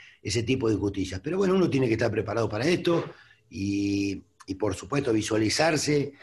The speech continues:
y, y buscar ese título que tanto a uno le gustaría tener,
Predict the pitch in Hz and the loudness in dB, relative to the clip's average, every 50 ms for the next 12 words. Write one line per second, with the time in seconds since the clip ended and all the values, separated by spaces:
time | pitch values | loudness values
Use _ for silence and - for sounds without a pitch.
0 | - - - _ - 98 101 101 98 95 90 98 110 113 117 110 117 165 165 139 | -20 -20 -20 _ -4 -2 -2 -2 -2 -4 -4 0 2 2 2 2 2 0 0 0
1 | - 123 110 131 143 131 139 135 117 98 104 98 104 117 113 110 113 110 104 101 | 0 -2 -2 -2 -2 0 0 0 0 0 -2 -2 -2 -4 -4 -2 -2 -2 -2 -2
2 | 98 92 87 - - _ _ _ _ - - 110 123 147 147 139 123 117 113 113 | -2 -4 -4 -8 -12 _ _ _ _ -4 0 2 2 4 4 4 4 4 2 2
3 | 107 101 - 117 117 123 117 113 117 120 143 160 180 185 180 - | 2 0 -2 0 0 0 0 0 0 0 2 2 2 0 -4 -6